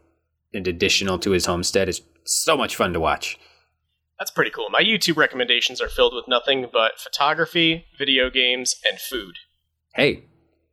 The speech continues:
Speaker 1: i-, if it brings you life, <laughs> keep it up. I
Speaker 2: Yeah.
Speaker 1: actually found I don't, I don't watch a lot of photography stuff anymore. Maybe it's because it's just, it's so,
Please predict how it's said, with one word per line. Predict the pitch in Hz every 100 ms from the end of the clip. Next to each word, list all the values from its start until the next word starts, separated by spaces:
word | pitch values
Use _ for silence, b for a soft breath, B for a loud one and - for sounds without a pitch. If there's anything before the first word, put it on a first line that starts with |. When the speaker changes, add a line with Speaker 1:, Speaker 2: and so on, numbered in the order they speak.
| -
Speaker 1:
i-, | 110 -
if | 113 -
it | 110
brings | 113 123 123
you | 135
life, | 127 139 180 - - - - 143 - - B B B B B B
<laughs> | _ _ _
keep | - 123
it | 160
up. | 78 - _ _ _ _ _ _ -
I | 214
Speaker 2:
Yeah. | 294
Speaker 1:
actually | - 262
found | 214 185 170
I | 143
don't, | 131 147
I | 139
don't | 170
watch | 127 151 -
a | 151
lot | 127 113
of |
photography | - 110 117 196 214
stuff | - 85 73
anymore. | 73 71 69 - - _ _ _ _ _ _ _ _
Maybe | 110 156
it's | 214
because | - 147 143 120
it's | 98
just, | 110 - 110
it's | -
so, | - 113 110 101